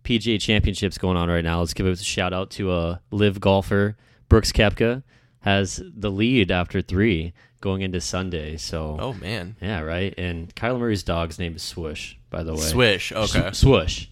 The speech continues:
Speaker 2: Swoosh.
Speaker 1: Swoosh.
Speaker 2: Oh, okay.
Speaker 1: And I
Speaker 2: Shoot.
Speaker 1: think it's a bulldog.
Speaker 2: I, so I got that part right, at
Speaker 1: Yeah.
Speaker 2: least.
Speaker 1: Yeah, so.
Speaker 2: And you've been walking him?
Speaker 1: <laughs> He's been walking me, man.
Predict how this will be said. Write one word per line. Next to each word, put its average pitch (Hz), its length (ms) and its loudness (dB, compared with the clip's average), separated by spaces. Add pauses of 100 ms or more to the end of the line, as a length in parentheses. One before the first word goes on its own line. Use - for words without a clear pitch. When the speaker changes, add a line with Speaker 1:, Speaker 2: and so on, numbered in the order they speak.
Speaker 2:
Swoosh. - 640 4
Speaker 1:
Swoosh. 90 440 6
Speaker 2:
Oh, 117 140 6
okay. 87 340 -6
Speaker 1:
And 95 140 0
I 98 40 2
Speaker 2:
Shoot. 95 60 0
Speaker 1:
think 117 140 4
it's 113 100 -2
a 95 40 -4
bulldog. 80 560 2 (760)
Speaker 2:
I, 113 120 -2
so 160 120 -2
I 147 40 4
got 127 160 0
that 104 120 -2
part 82 200 -4
right, 87 180 -2
at - 80 -6
Speaker 1:
Yeah. 95 120 2
Speaker 2:
least. - 240 -8 (180)
Speaker 1:
Yeah, 76 240 -10 (120)
so. 80 360 -8 (340)
Speaker 2:
And 113 140 0
you've 104 60 -2
been 101 120 0
walking 92 300 0
him? 139 240 -6 (340)
Speaker 1:
<laughs> - 60 -6 (1080)
He's 147 220 6
been 110 180 2
walking 107 420 2
me, 110 100 0
man. 113 460 4